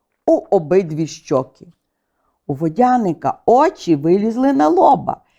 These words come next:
Він аж посинів від злості. Від свояка аж ніяк він не очікував такого підступу. "Але такої умови не було", заволав водяник.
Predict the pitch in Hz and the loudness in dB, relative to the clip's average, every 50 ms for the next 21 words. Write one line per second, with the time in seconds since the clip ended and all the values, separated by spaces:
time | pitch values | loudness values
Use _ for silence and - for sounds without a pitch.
0 | _ _ _ _ - 160 190 226 226 - - 196 190 185 - - - 170 175 175 | _ _ _ _ 0 2 2 2 2 2 0 0 0 0 -4 -10 -6 -4 -4 -4
1 | - - 214 220 233 330 302 349 349 254 233 220 262 240 240 247 254 247 202 160 | -4 -4 -4 -2 0 0 0 0 0 0 -2 -4 -4 -4 -4 0 2 2 2 0
2 | - - _ - 131 127 127 _ _ _ _ _ _ _ - 147 208 175 - - | 0 -6 _ -8 -8 -8 -8 _ _ _ _ _ _ _ -2 0 0 0 -2 -4
3 | - 185 175 185 165 151 151 147 - - 190 196 160 175 - - 180 170 156 170 | -4 0 2 4 4 4 2 0 0 2 0 2 2 0 0 0 0 0 -2 -6
4 | 208 220 320 330 392 453 392 214 - - 170 180 180 175 175 175 170 165 156 - | -6 -4 -2 0 2 2 2 2 0 -4 -6 -4 -4 -2 -2 0 0 0 -2 -2
5 | - - 160 147 - - 196 196 233 254 247 - - _ _ _ _ _ - 165 | -4 -8 -8 -6 -2 -2 0 2 2 0 0 -2 -8 _ _ _ _ _ -4 -4
6 | - - - 165 160 143 160 170 175 - 330 359 349 - - _ - 170 - - | -4 -2 -4 -4 -2 -2 -4 -6 -4 -2 -2 -2 -2 -4 -14 _ -8 -8 -8 -6
7 | - 151 143 - _ _ _ _ _ _ _ _ _ _ _ - 208 208 190 175 | -8 -8 -8 -10 _ _ _ _ _ _ _ _ _ _ _ 0 2 2 2 2
8 | 170 - - 202 196 - - 240 247 247 254 269 269 - - _ - 269 262 233 | 0 0 0 -2 -2 0 0 0 0 0 0 -4 -8 -10 -12 _ -6 -4 -4 -2
9 | 220 208 202 208 208 208 - 208 247 254 240 262 262 220 262 311 320 311 349 359 | -2 0 2 4 4 4 4 2 0 -4 -2 -2 -4 -2 -2 -2 0 2 4 4
10 | 359 330 240 170 135 - _ _ _ _ _ _ _ - 143 135 196 190 185 226 | 6 6 4 4 2 -2 _ _ _ _ _ _ _ -12 -6 -2 -2 -2 0 0
11 | 233 226 190 156 139 147 175 190 180 208 165 135 127 - | 0 0 0 0 0 -2 -4 0 2 2 2 2 -2 -8